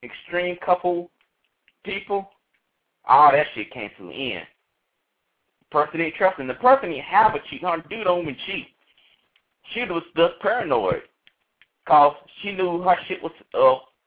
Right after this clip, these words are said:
lacking. And that's another thing about people that like to accuse other people cheating. They wanna have something happen. If you push someone, you keep saying they gonna do it, they gonna do it. Some way they gonna find out to do it, and then you gonna say, "Yeah, I told you so," but you drove 'em to do it, or you drove her to do it.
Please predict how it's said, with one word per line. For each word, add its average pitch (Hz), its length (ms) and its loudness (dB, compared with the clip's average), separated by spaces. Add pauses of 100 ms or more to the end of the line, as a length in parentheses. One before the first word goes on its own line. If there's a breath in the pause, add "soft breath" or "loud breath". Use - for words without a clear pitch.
lacking. 151 560 0 (240)
And 156 260 -2
that's 180 200 2
another 165 260 0
thing 160 160 -8
about 147 240 -4
people 143 420 -10 (200)
that 127 100 -2
like 135 180 -2
to - 60 -20
accuse 143 260 -12
other 135 120 -2
people 127 240 -18 (100)
cheating. 139 300 -12
They 147 160 -2
wanna 160 320 0
have 131 320 -6
something 123 200 -8
happen. 98 400 -12 (300)
If 117 180 -12
you 220 100 -14
push 185 300 -4
someone, 160 240 -8
you 180 80 -14
keep 180 220 -14
saying 143 140 -4
they 151 100 0
gonna 131 220 -6
do 165 120 0
it, 131 40 -10
they 139 100 -4
gonna 120 220 -10
do 175 220 0
it. - 60 -8 (380 soft breath)
Some 220 220 0
way 160 160 4
they 151 160 4
gonna 139 220 -2
find 143 340 -4
out 131 180 -6
to 117 80 -12
do 165 320 0
it, 117 160 -6 (200)
and 120 100 -14
then 139 60 -8
you 143 60 -8
gonna 135 200 -6
say, 131 80 -12
"Yeah, 131 180 -2
I 131 120 -12
told 151 200 0
you 123 140 -14
so," 113 100 -4
but 117 260 -12
you 147 140 -12
drove 170 300 4
'em 120 180 -8
to 104 80 -10
do 92 280 -12
it, 73 120 -14 (240)
or 107 80 -14
you 127 120 -10
drove 147 260 0
her 175 200 4
to 110 100 -6
do 90 280 -12
it. 73 100 -14